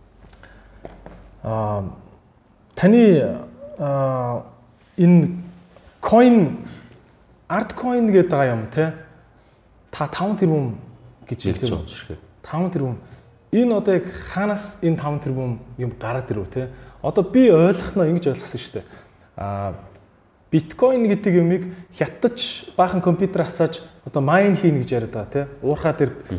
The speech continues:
Speaker 1: дижитал уурхаа тэр ингэж код уншуулж бүх тог зарцуулж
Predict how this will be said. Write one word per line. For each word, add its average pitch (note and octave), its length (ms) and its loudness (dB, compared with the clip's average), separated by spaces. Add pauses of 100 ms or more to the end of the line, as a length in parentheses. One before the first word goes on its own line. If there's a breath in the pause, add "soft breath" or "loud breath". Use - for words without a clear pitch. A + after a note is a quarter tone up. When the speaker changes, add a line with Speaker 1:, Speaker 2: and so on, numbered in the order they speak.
Speaker 1:
дижитал - 400 -2
уурхаа C#3+ 320 -4
тэр B2 160 -4
ингэж G#2+ 240 -10 (320 soft breath)
код D#3+ 240 -2
уншуулж C3 560 -4 (240 loud breath)
бүх D#3+ 240 4
тог D3+ 240 -4
зарцуулж - 580 -8